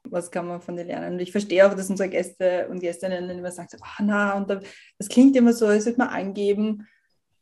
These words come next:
Aber ich finde das, also ja, eh, also das ist halt so, so sind wir halt sozialisiert, dass man, <laughs> ich weiß, also nicht weltweit, aber zumindest in Österreich, dass man jetzt nicht darüber redet, was man gut machen kann,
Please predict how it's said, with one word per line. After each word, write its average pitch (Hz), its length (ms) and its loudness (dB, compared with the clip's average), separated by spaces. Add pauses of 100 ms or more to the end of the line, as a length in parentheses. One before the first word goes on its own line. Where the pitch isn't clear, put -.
Aber 185 920 4 (360)
ich 220 100 2
finde 330 280 6
das, 427 160 2
also 220 160 6 (180)
ja, 202 500 2
eh, 214 340 4
also 208 220 0 (260)
das 214 140 -2
ist 214 140 -4
halt 220 160 2
so, 202 260 0
so 202 120 -6
sind 208 160 -4
wir 208 80 4
halt 202 140 2
sozialisiert, 208 640 0
dass - 80 -4
man, 202 420 2
<laughs> - 380 -6
ich 196 160 -4
weiß, 185 200 -4
also 180 180 -4
nicht 196 260 -4
weltweit, 185 420 -2
aber 190 280 -4
zumindest 185 360 -6
in 180 60 -6
Österreich, 190 460 -2
dass - 160 -8
man 185 100 0
jetzt 185 120 -8
nicht 196 200 -2
darüber 180 220 0
redet, 180 260 -4
was 185 100 -8
man 180 120 -6
gut 196 280 -10
machen 190 300 -6
kann, 190 320 -6